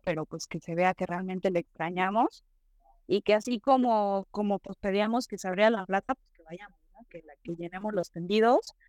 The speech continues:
Eh, que así como también deseábamos que se abriera la plaza y que estemos ahí, pues, que también siempre, eh,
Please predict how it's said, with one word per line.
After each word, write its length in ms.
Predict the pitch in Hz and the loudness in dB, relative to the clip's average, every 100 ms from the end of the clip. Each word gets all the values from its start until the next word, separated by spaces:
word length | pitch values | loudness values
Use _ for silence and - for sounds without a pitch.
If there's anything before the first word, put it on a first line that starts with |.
| _ _ _ _ _ | _ _ _ _ _
Eh, 500 | 175 190 185 180 185 180 175 180 _ _ _ _ _ _ _ | 2 4 4 2 -2 -6 -12 -20 _ _ _ _ _ _ _
que 100 | - | 2
así 260 | 233 220 247 | 2 2 -2
como 300 | - 277 233 | -2 -2 -2
también 560 | 202 202 208 214 220 214 | -2 -2 0 -2 -2 -4
deseábamos 640 | 202 208 214 220 208 185 | -6 -2 -2 0 -2 -8
que 100 | 180 | -10
se 100 | 190 | -6
abriera 240 | 175 196 | 0 2
la 120 | 196 185 | 2 0
plaza 320 | - 185 - | 2 0 0
y 60 | |
que 80 | - | -14
estemos 300 | - - - _ 170 | -20 -20 -20 _ -4
ahí, 140 | 185 | -2
pues, 180 | 202 175 _ | -2 -8 _
que 100 | - | -20
también 460 | 175 - 190 190 - - | -18 -4 -2 -2 -8 -10
siempre, 600 | 196 190 190 185 165 - _ _ _ _ - | -10 0 4 4 0 -8 _ _ _ _ 0
eh, 540 | 185 175 170 165 160 | 2 2 0 -2 -6